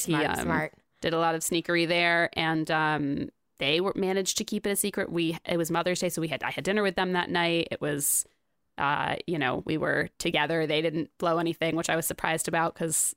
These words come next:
Speaker 2: you know, my mom doesn't have the best poker face <laughs> in general.
Speaker 1: <laughs>
Speaker 2: Um, she's very transparent. Again,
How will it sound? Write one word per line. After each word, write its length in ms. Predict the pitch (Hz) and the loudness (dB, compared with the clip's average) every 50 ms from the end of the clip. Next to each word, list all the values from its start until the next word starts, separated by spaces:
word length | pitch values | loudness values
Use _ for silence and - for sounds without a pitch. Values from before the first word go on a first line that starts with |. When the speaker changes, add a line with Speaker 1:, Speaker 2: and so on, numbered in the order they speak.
| _ - | _ -10
Speaker 2:
you 140 | - 240 277 208 | -4 -2 0 0
know, 160 | 143 139 - | 0 0 0
my 140 | - 262 330 | 0 0 2
mom 180 | 381 440 440 415 | 4 2 2 2
doesn't 140 | 415 339 285 | 2 0 0
have 120 | 254 247 196 | -2 0 -2
the 80 | 196 | -4
best 420 | 170 156 - 165 165 160 - - - | -4 -2 0 0 0 0 0 -2 -2
poker 280 | - 143 147 - 180 | -4 -4 -2 -2 -2
face 340 | - - 233 247 254 - - | -2 0 0 2 4 4 2
<laughs> 120 | 240 - - | 4 2 2
in 80 | 233 240 | 2 2
general. 460 | 220 208 202 196 202 226 233 254 285 277 | 2 2 2 2 0 0 0 0 -2 -4
Speaker 1:
<laughs> 60 | 160 - 196 180 - - - 196 - 156 - - - | -2 -2 -2 -4 -4 -8 -14 -12 -12 -12 -4 0 2
Speaker 2:
Um, 300 | 180 170 165 165 160 160 | 4 4 4 4 2 0
she's 180 | 165 - 180 175 | 0 0 0 2
very 280 | 175 165 156 160 165 | 2 2 2 0 0
transparent. 680 | - - - 170 170 - - - 156 143 143 156 190 - - | 0 0 0 0 0 -2 -2 -2 0 2 2 0 0 -2 0
Again, 280 | 180 170 147 160 165 | 0 0 2 0 0